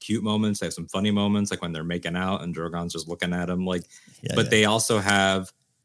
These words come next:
Speaker 1: the dragons have a, have a higher level of sentience in a certain way, much like
Speaker 2: Yeah.
Speaker 1: dire wolves, like, they're, they're able to understand and form relationships. And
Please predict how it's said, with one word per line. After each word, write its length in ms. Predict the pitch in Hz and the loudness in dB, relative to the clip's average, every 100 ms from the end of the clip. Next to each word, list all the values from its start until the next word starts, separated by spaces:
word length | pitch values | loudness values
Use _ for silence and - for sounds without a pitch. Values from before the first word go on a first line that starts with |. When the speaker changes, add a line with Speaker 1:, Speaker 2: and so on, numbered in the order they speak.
| _ _ _ | _ _ _
Speaker 1:
the 80 | 117 | 0
dragons 380 | 117 127 143 123 | 4 6 4 4
have 180 | 131 127 | 2 2
a, 80 | 113 | 0
have 160 | 127 | 0
a 60 | 113 | 0
higher 520 | 120 117 120 120 113 | 2 2 2 4 2
level 320 | 104 110 113 | 2 0 0
of 100 | 101 | 0
sentience 720 | - 107 107 104 73 65 - | 0 0 0 0 -2 -4 -6
in 200 | - 110 | -2 0
a 80 | 98 | 0
certain 300 | - 104 92 | 0 0 0
way, 260 | 92 92 85 | 0 0 0
much 180 | 101 175 | 0 2
like 120 | 156 | 2
Speaker 2:
Yeah. 80 | 107 | 2
Speaker 1:
dire 160 | 95 92 | 0 0
wolves, 240 | 98 101 | 0 0
like, 160 | 98 92 | 0 2
they're, 220 | 107 104 | 2 2
they're 240 | 107 104 107 | 2 2 2
able 140 | 101 | 0
to 60 | 101 | -2
understand 540 | 92 87 - 104 98 | -2 -4 -2 0 0
and 80 | 92 | -2
form 200 | 98 90 | -2 -2
relationships. 720 | 90 98 101 104 - 104 90 | 0 0 0 0 0 0 0
And 140 | 98 | -4